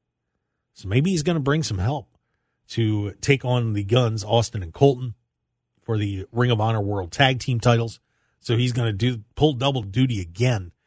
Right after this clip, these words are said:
'cause he is also gonna be defending the A E W World Championship against Jay White of the Bullet Club. So that, that's gonna be,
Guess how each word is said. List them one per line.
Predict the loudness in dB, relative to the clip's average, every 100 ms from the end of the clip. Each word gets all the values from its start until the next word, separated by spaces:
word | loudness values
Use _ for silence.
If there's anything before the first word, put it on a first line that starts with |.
| _ _ -4
'cause | 0
he |
is | 0 2
also | 2 4 2
gonna | 0
be | -2 -4
defending | 0 2 2 2 0
the | 0
A | 0 0 -2
E | -2 2
W | 2 2 0
World | 0 -2 -2
Championship | 0 0 0 -2 -4 -6 _ _ _ _ _ _ _ _ _ _ _ 2
against | 2 2 0
Jay | -2
White | 0 -2 -2
of | -6
the |
Bullet | -10 -14 -16
Club. | -20 _ _ _ _ _ _ _ _ _ _ _ _
So | -2
that, | 0 0 _ -4
that's | -2 0
gonna | -4
be, | -4